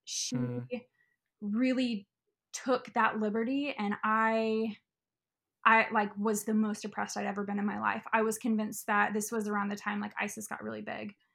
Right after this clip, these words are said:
Speaker 1: um,
Speaker 2: Mm.
Speaker 1: all of their, you know, terrorist attacks and stuff. And so I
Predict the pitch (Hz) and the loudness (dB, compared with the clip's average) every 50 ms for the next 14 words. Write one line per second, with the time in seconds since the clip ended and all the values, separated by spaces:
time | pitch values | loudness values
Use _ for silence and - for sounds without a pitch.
0 | _ _ _ _ 220 214 208 214 214 208 214 147 151 143 131 117 107 - _ - | _ _ _ _ -4 -2 -2 0 -2 -2 -2 0 0 0 -2 -4 -6 -12 _ -4
1 | - 214 214 208 208 196 214 208 208 202 202 202 202 202 202 - _ _ _ - | -2 0 0 0 -2 -2 -2 -2 0 0 0 -2 -2 -4 -6 -10 _ _ _ -4
2 | 294 262 220 208 214 - 220 208 208 208 - 202 - 202 196 - - 226 208 - | -2 0 0 0 -2 -2 -2 -2 -2 -2 -6 -6 -6 -6 -6 -6 -4 -6 -6 -4
3 | - 196 196 208 202 - 214 208 202 - 220 208 208 208 214 214 214 214 214 214 | -4 -2 -2 -2 -2 -2 -4 -4 -4 -2 0 2 4 6 6 4 4 2 0 -2
4 | 214 | -4